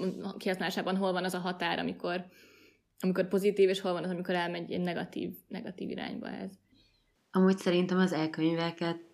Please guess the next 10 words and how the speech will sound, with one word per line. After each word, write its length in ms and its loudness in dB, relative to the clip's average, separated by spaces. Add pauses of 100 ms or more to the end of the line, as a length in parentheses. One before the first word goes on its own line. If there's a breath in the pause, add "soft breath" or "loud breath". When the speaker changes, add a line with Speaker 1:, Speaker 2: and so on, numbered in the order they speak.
Speaker 2:
tényleg 220 0
egyszerűen 420 2
lehetetlen 760 0
lenne, 340 0
hogy 260 -2
te 140 -2
is 160 0
mondtad, 580 -2 (100)
így 100 -18
teljesen 800 2